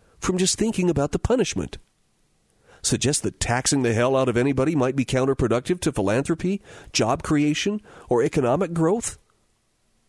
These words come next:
And you'll quickly be the skunk at the garden party because it's the punishment that matters, not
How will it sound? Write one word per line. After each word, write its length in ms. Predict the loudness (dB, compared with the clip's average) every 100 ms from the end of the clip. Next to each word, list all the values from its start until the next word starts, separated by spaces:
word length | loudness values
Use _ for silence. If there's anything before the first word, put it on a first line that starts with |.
| _ _ _
And 80 | -4
you'll 100 | -2
quickly 300 | -2 -2 -2
be 120 | 0
the 100 | 0
skunk 380 | -2 0 0 0
at 100 | -2
the 60 | -2
garden 360 | 0 0 0
party 240 | 0 0 -2
because 320 | 0 0 0
it's 160 | -2
the 80 | -4
punishment 580 | -2 0 2 2 2 0
that 120 | 0
matters, 420 | 0 2 2 0 -4 -14 -20 -20 _
not 580 | -2 0 2 0 -2